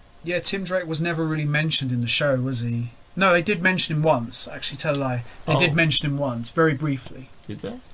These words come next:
Speaker 1: Yeah, just very briefly. They did mention
Speaker 2: Oh.
Speaker 1: Tim, very briefly.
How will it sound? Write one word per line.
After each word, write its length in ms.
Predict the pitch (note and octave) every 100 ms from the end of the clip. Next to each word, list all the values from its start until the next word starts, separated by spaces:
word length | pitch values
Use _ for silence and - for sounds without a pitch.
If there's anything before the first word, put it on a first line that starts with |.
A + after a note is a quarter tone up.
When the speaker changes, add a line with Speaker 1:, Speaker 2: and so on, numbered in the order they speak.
| -
Speaker 1:
Yeah, 140 | C3+ C3
just 200 | C3+ B2+
very 200 | D#3+ C#3+
briefly. 480 | C3 C3+ B2+ - B2
They 160 | A#2+
did 220 | A#2+ C3+
mention 480 | B2+ B2 B2 A#2+ A2+ A#2 - - - - - - - -
Speaker 2:
Oh. 40 | F#3+
Speaker 1:
Tim, 420 | C3+ A#2+ A2+ A2+ -
very 280 | C3+ C3
briefly. 520 | B2 B2 A#2 - B2+